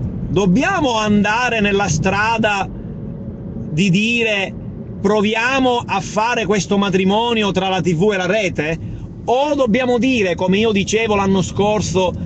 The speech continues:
"La T V è morta, diamole il colpo di grazia, facciamola morire più in fretta possibile"? Questo è il dubbio. Io, fino a pochi mesi fa, dicevo: "La T V è morta, non dobbiamo avere nessun rapporto con la T V,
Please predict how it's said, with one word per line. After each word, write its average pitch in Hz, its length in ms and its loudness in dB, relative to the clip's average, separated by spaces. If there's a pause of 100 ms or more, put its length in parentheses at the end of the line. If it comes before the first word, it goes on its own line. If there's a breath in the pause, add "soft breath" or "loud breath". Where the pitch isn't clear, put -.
(140 loud breath)
"La 170 180 0
T 185 160 0
V 220 200 2
è 214 60 2
morta, 190 640 2
diamole 196 520 2
il 175 100 -2
colpo 190 340 0
di 180 100 0
grazia, 185 500 0
facciamola 185 480 0
morire 180 300 0
più 165 100 0
in 170 100 2
fretta 170 260 -2
possibile"? 110 800 -6 (180)
Questo 202 380 0
è 135 60 2
il 131 100 -2
dubbio. 110 440 -2
Io, 185 420 -2 (320 loud breath)
fino 226 300 0
a 190 60 -2
pochi 185 300 0
mesi 170 240 0
fa, 135 260 -2
dicevo: 147 380 0
"La 156 100 -2
T 208 140 0
V 262 160 0
è 262 40 2
morta, 156 540 0 (380 loud breath)
non 220 240 2
dobbiamo 233 320 2
avere 226 240 -2
nessun 208 300 0
rapporto 226 500 0
con 165 100 2
la 165 80 -2
T 180 140 2
V, 233 320 2